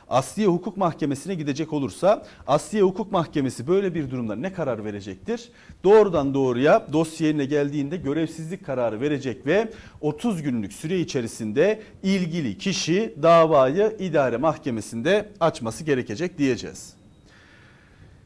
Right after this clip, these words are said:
İptale karşı idare mahkemesinde dava açılacağından dolayı Asya Hukuk Mahkemesi kendisi için açılan davaya görevsizlik kararı verir. Kararın kesinleşmesinden itibaren ilgilinin idare mahkemesinde dava açması için otuz günlük ek süre verilir ve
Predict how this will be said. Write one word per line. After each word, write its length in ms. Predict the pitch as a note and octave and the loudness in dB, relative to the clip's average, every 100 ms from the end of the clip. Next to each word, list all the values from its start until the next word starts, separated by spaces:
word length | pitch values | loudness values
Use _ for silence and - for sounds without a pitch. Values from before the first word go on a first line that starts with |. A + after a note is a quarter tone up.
| _ | _
İptale 500 | F3 F3+ G#3 G3+ G#3 | -4 0 6 6 6
karşı 360 | G3+ E3 C#3 G3 G#3 | 6 4 4 2 2
idare 400 | E3 F3 F3 F#3+ | 4 4 6 6
mahkemesinde 680 | E3+ D#3+ D3 C3 C3 A#2 | 4 2 0 -2 -2 0
dava 320 | C3+ C#3 C#3 | 4 6 6
açılacağından 720 | B2 - D3 C3 C#3 B2+ A2 A2 | 6 4 0 2 0 2 0 2
dolayı 380 | C#3+ A#2+ D3 G3 | 4 4 4 4
Asya 420 | C#3+ D3 - D3+ | 4 2 2 2
Hukuk 280 | D3 E3+ D3+ | 2 -2 0
Mahkemesi 520 | B2+ - A#2 A2+ D3 | 0 0 -6 -6 -2
kendisi 440 | D3+ C#3+ C#3 D#3+ | 0 0 -2 -2
için 180 | A#2+ B2 | -4 -4
açılan 360 | A#2+ - A#2+ A#2 | -6 -4 -4 2
davaya 500 | B2 A#2+ A2+ B2 F3+ | 2 4 2 2 0
görevsizlik 800 | - C3+ D3+ C#3+ D3 D3 D#3+ - | 0 2 2 0 -6 -8 -8 -6
kararı 400 | A#2+ G#2+ G2 G#2 | -4 -2 -2 0
verir. 440 | C3 C#3+ F#3+ F#3+ | 2 2 0 -2
Kararın 460 | D#3 D3 D3+ C3 A#2 | 0 4 4 2 -2
kesinleşmesinden 840 | C#3 D3 D3 C#3 D3 C#3 D3+ C#3+ | -6 -4 -4 -4 -4 -6 -4 -2
itibaren 480 | B2 - A#2+ A#2 D#3+ | -4 -4 0 0 0
ilgilinin 460 | C3+ B2 A2+ D#3+ | -4 -4 -4 -4
idare 280 | C3+ C3+ C#3 | -2 0 0
mahkemesinde 640 | B2+ A2+ A2+ G#2 D3+ D3 | 0 -2 -6 -8 -6 -2
dava 280 | C3 B2 B2+ | 2 2 2
açması 400 | A#2 A#2 A2 A2+ | 0 -4 -10 -10
için 300 | G2+ - D#3+ | -10 -4 -4
otuz 380 | C#3 C#3 D3+ A#2 | -4 -8 -8 -8
günlük 360 | G#2 B2 - | -6 -6 -4
ek 160 | D3+ C#3 | -4 -6
süre 260 | - G#2+ G#2 | -6 -6 -4
verilir 380 | A#2 A2 G2 | -4 -4 -2
ve 240 | A2+ F3+ | 2 2